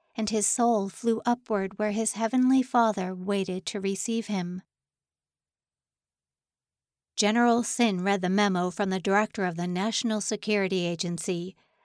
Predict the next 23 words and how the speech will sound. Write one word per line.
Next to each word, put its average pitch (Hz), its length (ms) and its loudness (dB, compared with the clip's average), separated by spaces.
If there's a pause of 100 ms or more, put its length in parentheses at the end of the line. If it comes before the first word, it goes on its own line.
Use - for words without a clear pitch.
(100)
lit 208 220 0
his 196 220 0
cigarette, 247 600 0 (360)
and 180 260 -4
read 180 160 0
it 180 100 -4
again. 180 520 -2 (460)
There 202 120 0
was 190 180 -2
no 226 220 4
mistaking 247 680 2
its 196 220 -4
message. 196 580 -2 (580)
The 233 220 0
agency 220 680 0
had 196 280 -4
linked 262 300 0
Moses 208 500 0
back 214 240 -4
to 220 120 -6
the 208 140 -2
Chongjin 190 640 -4
jail. 208 520 -2